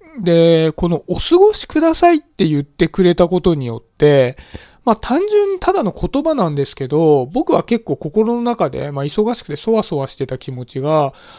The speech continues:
あ、ちょっとゆっくりしていこうかな、みたいな気持ちで、になれて、こう、バタバタとね、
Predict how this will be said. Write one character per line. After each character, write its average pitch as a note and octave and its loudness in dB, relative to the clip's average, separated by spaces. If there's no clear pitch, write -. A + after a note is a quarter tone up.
あ、 D3+ 0
ち - -2
ょ - 2
っ - -8
と F#3+ -2
ゆ D3+ 0
っ - -4
く - -4
り A#3 0
し - -8
て G#3+ 4
い G#3 0
こ A#3 2
う - 2
か F3+ 2
な、 D#3 2
み D3 -6
た C3+ -2
い - -8
な B2+ -12
気 - -12
持 C3 -6
ち C3 -14
で、 C#3+ -2
に D#3 -2
な F3+ 4
れ D3 2
て、 D3+ 2
こ F3 2
う、 - 0
バ F#3 4
タ C4 2
バ F3+ 2
タ A#2 -6
と B2 -10
ね、 C#3 -4